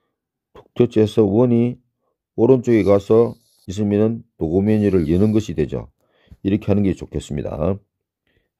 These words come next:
자, 그 다음에는 미디어 라이브러리의 파일 이름 표시. 미디어 라이브러리는 키네마스터의 미디어 브라우저와 같-, 처럼 같은 것입니다. 어,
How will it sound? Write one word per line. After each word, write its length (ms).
자, 180
그 120
다음에는 640
미디어 580
라이브러리의 760
파일 300
이름 260
표시. 440
미디어 500
라이브러리는 960
키네마스터의 960
미디어 540
브라우저와 600
같-, 240
처럼 440
같은 300
것입니다. 560
어, 400